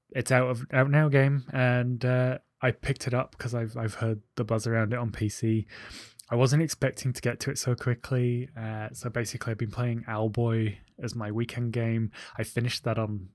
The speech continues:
Friday night, uh, so I was gonna start Hollow Knight, but I didn't quite have the weekend I was expecting, and, uh, thought, "Yeah, I'll check out Into the Breach instead," 'cause I understood the runs in it were pretty quick fire.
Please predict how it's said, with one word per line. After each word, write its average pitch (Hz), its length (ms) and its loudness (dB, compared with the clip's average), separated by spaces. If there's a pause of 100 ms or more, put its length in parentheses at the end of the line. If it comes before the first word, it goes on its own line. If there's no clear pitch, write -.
(140)
Friday 117 360 2
night, 120 340 0
uh, 107 340 -2
so 110 640 0
I 107 100 -2
was 107 180 -2
gonna 120 260 2
start 131 460 0
Hollow 113 300 0
Knight, 113 280 0
but 117 80 -8
I 113 100 -4 (280)
didn't 123 260 0
quite 113 240 -6
have 110 180 -8
the 110 80 -2
weekend 110 380 -2
I 110 60 -2
was 104 120 -6
expecting, - 560 -4
and, 135 500 2
uh, 143 340 6 (280)
thought, 143 220 6
"Yeah, 190 140 8
I'll 127 80 8
check - 260 -2
out 123 140 0
Into 123 220 -4
the 127 100 -2
Breach 139 280 2
instead," 135 360 0
'cause 113 140 -2
I 120 100 4
understood 120 520 0
the 127 100 4
runs 120 340 4
in 127 100 2
it 131 100 -2
were 117 320 -2 (320)
pretty 117 240 0
quick - 260 -8
fire. 123 340 0